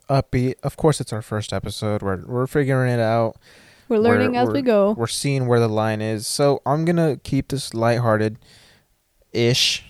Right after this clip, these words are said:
Speaker 1: and, and tell you guys
Speaker 2: Ish.
Speaker 1: on, on the, the life and death of one of my old dogs, uh, Cheeks.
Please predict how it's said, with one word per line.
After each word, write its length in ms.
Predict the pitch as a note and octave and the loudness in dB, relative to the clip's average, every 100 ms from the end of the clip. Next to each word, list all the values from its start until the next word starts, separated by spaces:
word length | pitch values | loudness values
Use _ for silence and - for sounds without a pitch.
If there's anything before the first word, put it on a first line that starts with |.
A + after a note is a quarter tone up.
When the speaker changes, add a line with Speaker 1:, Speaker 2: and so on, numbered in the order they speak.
| - _ _ - | -20 _ _ -8
Speaker 1:
and, 440 | C#3 D3 D3 C#3+ | 0 2 2 0
and 160 | D3+ C#3 | -2 0
tell 160 | F3+ F3+ | 2 4
you 120 | D3+ | 6
guys 320 | C#3 C3+ C#3+ | 6 8 6
Speaker 2:
Ish. 40 | B2+ | 2
Speaker 1:
on, 440 | B2 B2+ B2+ B2 | 0 2 2 -2
on 580 | G2 A#2+ A#2+ A#2+ A#2 G#2+ | -4 -2 -2 -4 -6 -6
the, 600 | B2+ B2 A#2+ A#2 A#2 A2+ A2 | -4 -2 -2 -2 -4 -6 -8
the 120 | E3 B2 | -2 0
life 380 | B2 C3+ C#3 | 2 2 0
and 240 | - A#2+ A2+ | -2 -6 -2
death 260 | A2+ A#2+ | 0 0
of 600 | - A2 A2+ A2+ - - _ | 0 0 -2 -6 -16 -20 _
one 240 | B2+ C3 | 0 2
of 60 | C#3+ | 2
my 200 | B2 A2+ | 2 0
old 360 | G#2+ A2 A2+ - | 0 0 0 0
dogs, 500 | G2+ G2 G#2+ - - - _ | 0 2 0 -2 -14 -14 _
uh, 300 | A#2+ G#2+ G2 - | -8 -6 -6 -4
Cheeks. 440 | - C#3 - - | -4 -2 -6 -10